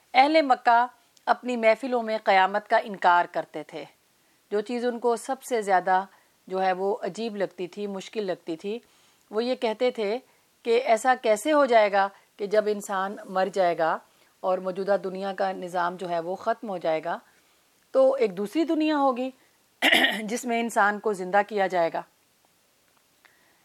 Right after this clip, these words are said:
<clears throat> تو وہ اپنے دیدے پھت-، پتھرا پتھرا کر یہ کہتے تھے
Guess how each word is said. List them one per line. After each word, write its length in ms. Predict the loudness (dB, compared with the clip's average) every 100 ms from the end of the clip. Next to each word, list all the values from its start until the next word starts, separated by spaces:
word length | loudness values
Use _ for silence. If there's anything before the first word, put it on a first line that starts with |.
| _ _ _ _ _ _ -2
<clears throat> 220 | 2 4 4 2 -4 _ _ -20 -20 -2
تو 120 | 4
وہ 100 | 6
اپنے 260 | 4 0 -2
دیدے 400 | 0 2 2 2
پھت-، 320 | -2 -10 _ _ _
پتھرا 440 | -2 2 4 4 4
پتھرا 360 | 0 2 2 2
کر 120 | -2
یہ 120 | -6 -4
کہتے 360 | -4 -4 -4
تھے 260 | -6 -6